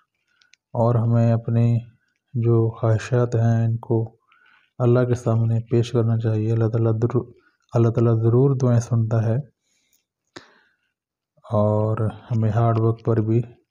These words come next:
hard work भी तब ही कर पाता है इंसान जब अल्लाह के यहाँ approval हो।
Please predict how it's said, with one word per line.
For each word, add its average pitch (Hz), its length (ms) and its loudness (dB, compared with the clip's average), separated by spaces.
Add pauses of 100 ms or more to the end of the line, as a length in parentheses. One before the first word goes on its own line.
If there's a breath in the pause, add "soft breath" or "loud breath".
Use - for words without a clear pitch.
(880)
hard 127 440 0
work 135 200 -2
भी 131 240 0
तब 143 160 0
ही 131 220 4 (480)
कर 120 240 -2
पाता 117 240 -2
है 123 100 0
इंसान 117 360 0
जब 113 260 0
अल्लाह 117 180 0
के 113 140 -4
यहाँ 107 180 -2 (100)
approval 113 460 0
हो। 110 160 -2